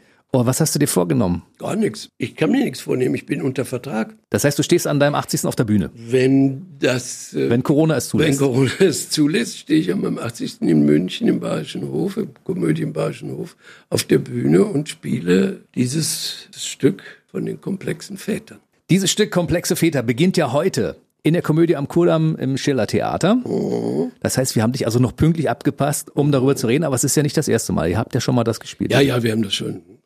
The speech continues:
Speaker 2: einige Male gespielt, ja, ja. Wir haben es in Hamburg unterbrechen müssen am zwölften März, obwohl wir noch in Hamburg eine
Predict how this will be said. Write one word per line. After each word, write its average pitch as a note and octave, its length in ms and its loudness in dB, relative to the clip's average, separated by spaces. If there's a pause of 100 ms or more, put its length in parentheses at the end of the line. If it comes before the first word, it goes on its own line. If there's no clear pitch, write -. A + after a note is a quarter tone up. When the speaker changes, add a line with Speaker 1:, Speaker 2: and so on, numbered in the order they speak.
(100)
Speaker 2:
einige F#2 220 -10
Male - 280 -20
gespielt, - 560 -20
ja, F#2+ 60 -20
ja. - 260 -20 (400)
Wir C#3 120 6
haben C3+ 80 2
es C3 100 2
in B2+ 140 6
Hamburg C3+ 460 4
unterbrechen - 680 -4
müssen - 300 -6
am D#3 260 -10 (220)
zwölften F3 360 -10
März, E3+ 460 -8 (240)
obwohl B2 320 2
wir B2+ 80 6
noch B2+ 340 -2
in - 100 -20 (440)
Hamburg - 400 -6
eine E3 80 -14